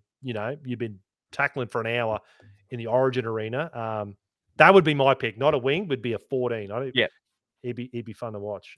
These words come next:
Speaker 2: Yeah,
Speaker 1: Um,
Speaker 2: agree.
Speaker 1: Paul Reimer, not a question, but what do you got here? "Please talk about the director of football and your opinion."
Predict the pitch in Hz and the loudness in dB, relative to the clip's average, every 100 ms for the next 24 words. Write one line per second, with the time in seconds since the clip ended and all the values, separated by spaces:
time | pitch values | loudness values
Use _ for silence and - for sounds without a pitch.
0 | - 117 113 113 104 - 113 110 - - | -8 -6 -2 -4 -6 -10 -14 -14 -18 -20
1 | - _ _ 202 214 185 160 170 185 156 | -20 _ _ 12 12 12 10 10 8 6
2 | 185 - 165 170 - 240 233 160 151 185 | 2 2 2 2 2 -8 0 0 2 0
3 | 180 165 151 147 - 185 262 - 214 214 | 2 2 2 -2 -2 -2 -2 0 0 0
4 | 165 160 127 117 127 151 147 117 147 - | -2 -4 -6 -6 -4 -4 -6 -6 -10 -8
5 | 123 127 - 127 123 107 117 120 104 - | -8 -8 -8 -10 -10 -8 -6 -6 -6 -6
6 | 131 147 104 85 | -6 -4 -8 -10